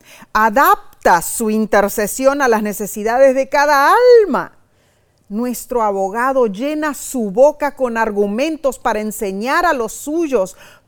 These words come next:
probados y tentados, a fin de que estén firmes contra las tentaciones de Satanás.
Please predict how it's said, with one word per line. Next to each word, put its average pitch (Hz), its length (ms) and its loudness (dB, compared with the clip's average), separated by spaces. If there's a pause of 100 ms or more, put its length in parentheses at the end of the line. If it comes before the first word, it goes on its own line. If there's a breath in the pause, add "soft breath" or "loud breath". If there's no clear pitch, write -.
probados 226 760 2
y 208 100 -8
tentados, 165 960 -6 (280 soft breath)
a 247 100 -4
fin 381 280 -6
de 392 140 -2
que 285 100 -6
estén 320 400 -6
firmes 370 840 0
contra 220 340 -2
las 196 200 0
tentaciones 214 720 -4
de 196 100 -6
Satanás. 196 720 -6